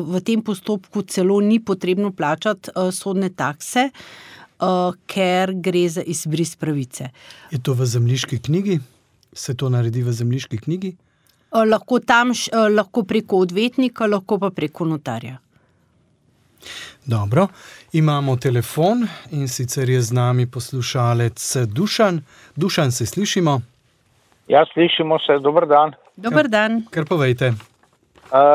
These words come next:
Speaker 3: jaz bi vprašal glede nujnega deleža, ne. Mama je vse dala bratu, ampak je še živa. Vse je prepisala že pred par leti.
Speaker 1: Ja, zdaj gre, ključno vprašanje, s kakšno pogodbo
Speaker 3: Eh, zdaj, eh,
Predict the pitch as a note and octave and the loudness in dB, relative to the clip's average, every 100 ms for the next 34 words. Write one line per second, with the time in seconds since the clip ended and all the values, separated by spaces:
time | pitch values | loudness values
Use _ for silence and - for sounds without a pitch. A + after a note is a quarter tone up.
0 | D3+ D3 F#3+ F#3 F#3+ E3 - E3 F3+ - | 6 4 2 2 0 0 2 4 4 2
1 | F#3 D#3+ D3 D#3 D#3 F#3 F3+ F#3+ F3+ D#3+ | 4 4 2 -2 0 -2 -2 -4 -2 2
2 | D3 C#3 E3 D3 A#2+ A2 A2 A2+ D3 _ | 2 4 4 4 2 0 -2 -2 -6 _
3 | _ _ C3+ C3 D#3 F3+ E3 D3 - F#3+ | _ _ 0 2 4 4 2 0 -2 0
4 | F3 F3 E3+ C3 C3 C#3 - - F#3+ - | 4 4 4 2 2 2 2 -2 -4 -6
5 | _ _ _ _ _ _ _ _ B2 C3+ | _ _ _ _ _ _ _ _ -8 -4
6 | D3+ F3+ - D#3+ D3 F#3 C#3 B2 - F3 | -4 -4 -6 -8 -6 -4 0 0 2 2
7 | - D3 - E3 - A#2+ A#2 A#2 A2+ A2+ | 0 -6 -6 -8 -4 -2 -2 -4 -6 -6
8 | - - C3+ B2+ B2 A2+ - D#2+ _ _ | -6 -2 0 0 -2 -2 -6 -18 _ _
9 | _ _ - - - - _ - G3+ F#3+ | _ _ -20 -20 -20 -20 _ -2 0 2
10 | G3+ A#3+ B3+ C#4 - B3 C4 - D4+ B3+ | 0 2 2 0 0 -2 0 2 2 0
11 | - A#3 G#3 A#3 C4 C4+ C4 - G3+ G#3 | 0 2 2 2 2 2 0 0 0 0
12 | - C4+ - A3+ A#3+ A#3+ E3 F#3+ A3 F#3+ | 0 0 0 -2 2 2 4 4 6 4
13 | F#3+ F#3 F3 | 4 0 0